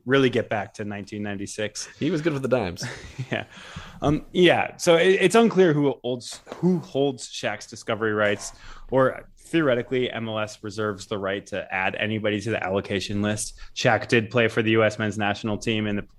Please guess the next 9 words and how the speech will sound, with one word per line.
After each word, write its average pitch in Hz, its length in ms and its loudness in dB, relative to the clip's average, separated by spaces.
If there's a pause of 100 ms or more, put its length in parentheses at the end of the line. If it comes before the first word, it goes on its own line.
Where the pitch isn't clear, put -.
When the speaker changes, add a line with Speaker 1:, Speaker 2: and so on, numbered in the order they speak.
Speaker 1:
the 107 260 -2
last 98 380 2
window 110 280 -2
of 104 100 -8
World 110 200 -2
Cup - 200 -8
qualifying 107 560 -2
and, 98 120 -8
and 104 220 -10